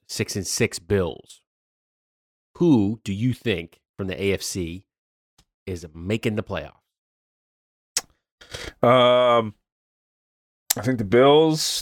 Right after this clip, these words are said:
Speaker 2: threaten to not make it. Um, <laughs> sorry.
Speaker 1: I was ready. I was gonna type it. I was like,
Speaker 2: Yeah.
Speaker 1: "Oh, here we go for the record."
Speaker 2: Uh, <clears throat> I think the Texans are gonna surprise everybody. They're gonna sneak in, maybe on,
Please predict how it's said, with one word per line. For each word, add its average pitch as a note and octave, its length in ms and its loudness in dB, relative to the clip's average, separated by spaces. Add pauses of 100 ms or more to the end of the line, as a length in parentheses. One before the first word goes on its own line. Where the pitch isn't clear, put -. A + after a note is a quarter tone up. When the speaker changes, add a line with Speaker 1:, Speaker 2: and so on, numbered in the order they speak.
Speaker 2:
threaten D3 320 4
to B2+ 100 -2
not B2 300 0
make C3+ 220 0
it. F#3+ 200 2 (720)
Um, G#2+ 1040 2 (220)
<laughs> - 220 -20
sorry. D3+ 400 6 (680)
Speaker 1:
I D3+ 100 8
was D#3 180 6
ready. E3 240 12
I D3+ 40 12
was C#3+ 100 10
gonna D3 120 8
type E3 280 10
it. A#2 100 8
I A2 80 8
was A2 80 4
like, A#2 100 6
Speaker 2:
Yeah. F3+ 100 12 (100)
Speaker 1:
"Oh, A3+ 40 12
here G3+ 160 12
we C4+ 80 4
go A#3+ 160 10
for A#3 120 4
the B3 100 10
record." B3+ 440 6 (100)
Speaker 2:
Uh, D3 420 8
<clears throat> - 80 -10
I - 1040 -6
think D#3+ 180 2
the D#3+ 80 -2
Texans D#3 480 2
are D3 40 -4
gonna D#3 140 0
surprise D3+ 400 4
everybody. D3 480 0 (140)
They're C3 200 4
gonna C3+ 140 2
sneak C3 320 -6
in, C3 340 0 (340)
maybe A2+ 280 2
on, G#2+ 800 0